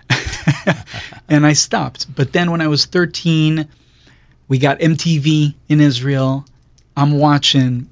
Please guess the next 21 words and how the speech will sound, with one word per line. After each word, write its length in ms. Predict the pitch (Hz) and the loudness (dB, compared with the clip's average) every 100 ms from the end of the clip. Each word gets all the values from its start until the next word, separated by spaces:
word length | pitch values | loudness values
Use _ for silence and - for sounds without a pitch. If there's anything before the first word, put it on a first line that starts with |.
| _ | _
uh, 180 | 139 131 | -6 -6
Black 340 | 120 151 143 151 | -2 0 0 0
or 80 | |
White, 320 | 139 139 139 - _ _ _ | 2 2 0 -6 _ _ _
Michael 260 | 143 139 139 | 0 0 0
Jackson. 500 | 123 139 135 - 135 | 2 2 2 0 0
I'm 120 | 131 | 0
watching 320 | 135 127 127 | 0 0 -4
Keep 260 | 127 156 147 | -4 -6 -6
the 80 | 139 | -8
Faith, 400 | - 143 139 - | 0 0 0 -4
Bon 240 | 139 139 | 0 0
Jovi. 560 | 117 139 139 131 139 139 | 2 2 2 0 0 0
I'm 100 | 139 | -2
watching 280 | 139 - | -4 -4
these 120 | 143 127 | -6 -8
cool 280 | - 156 | -6 -6
guys 320 | 147 147 151 156 | -2 -4 -4 -6
walk 260 | - 151 | -10 -10
down 380 | - 151 143 131 | -6 -4 -4 -6
Jersey. 500 | - 147 139 143 | -4 -2 -2 -2